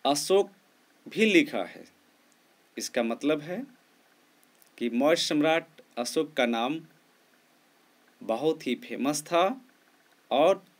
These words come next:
अभिलेखों में प्रायः अशोक भी लिखा हुआ मिला है। इस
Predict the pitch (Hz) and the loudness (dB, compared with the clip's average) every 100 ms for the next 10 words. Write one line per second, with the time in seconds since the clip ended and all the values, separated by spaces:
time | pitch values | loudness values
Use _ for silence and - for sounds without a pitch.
0 | _ 117 127 143 147 160 170 156 151 - | _ -2 4 4 4 2 0 2 -2 2
1 | 127 143 175 175 - _ _ _ _ _ | 4 4 4 0 -16 _ _ _ _ _
2 | 117 120 - 160 160 120 113 143 120 120 | -6 -6 0 0 0 -8 0 2 2 -2
3 | 120 127 110 110 120 175 - _ _ - | -2 -6 -4 -2 0 0 -4 _ _ -10
4 | 107 104 95 98 113 95 - _ _ _ | -6 -2 -2 -2 -2 -2 -4 _ _ _
5 | - - - - 196 196 | -20 -20 -20 0 2 4